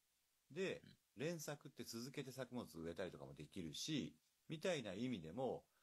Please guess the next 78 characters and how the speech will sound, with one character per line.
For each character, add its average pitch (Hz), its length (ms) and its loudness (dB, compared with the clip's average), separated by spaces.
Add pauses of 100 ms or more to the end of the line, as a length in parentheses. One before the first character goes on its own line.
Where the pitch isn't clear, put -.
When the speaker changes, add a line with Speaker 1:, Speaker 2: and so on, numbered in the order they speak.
(260)
Speaker 1:
本 247 280 4
来 131 200 0
で 87 80 -2
あ 92 80 0
れ 80 120 -4
ば、 92 300 0 (420)
も 165 140 -4
っ 196 120 -16
と 139 80 -2
も 147 100 -2
っ 156 40 -14
と - 100 -8
栽 117 240 -2
培 117 220 0
し - 80 -8
て 107 80 -4
い - 180 -4
い 87 220 -6 (640)
繊 107 200 -2
維 80 120 -2
だ 73 80 -4
と 87 100 -12
思 95 80 -10
い 92 40 -10
ま 87 40 -8
す。 82 160 -10
Speaker 2:
う - 40 0
ん - 20 2
う 208 80 2
ん。 - 20 6
Speaker 1:
特 120 60 4
に 87 100 0
日 87 80 2
本 131 260 4
は、 71 220 0 (460)
ね、 - 260 2
こ 113 100 0
の 101 200 4
高 123 180 4
温 120 80 2
多 120 140 0
湿 123 400 2
な 110 280 4 (640)
夏 104 300 -2
が 87 120 2
あ 95 60 0
る 90 100 -2
ん 73 100 -10
で、 85 300 0
そ 120 120 -4
の 143 80 -2
時 139 120 -8
期 139 80 -4
に 92 80 -8
着 - 140 -12
る 117 60 -2
の 104 60 -4
に 82 100 -6
最 113 220 -2
高 143 100 -2
の 139 80 -2
素 131 160 -4
材 131 160 0
な 131 120 -2
ん 85 80 -12
で、 - 240 -4 (280)
本 233 160 2
来 214 140 0
で 196 60 2
あ 196 40 6
れ 180 60 2
ば 120 100 4
も 131 120 0
っ - 80 -6
と 135 80 -4
も 165 80 -2
っ - 40 -8
と 92 220 2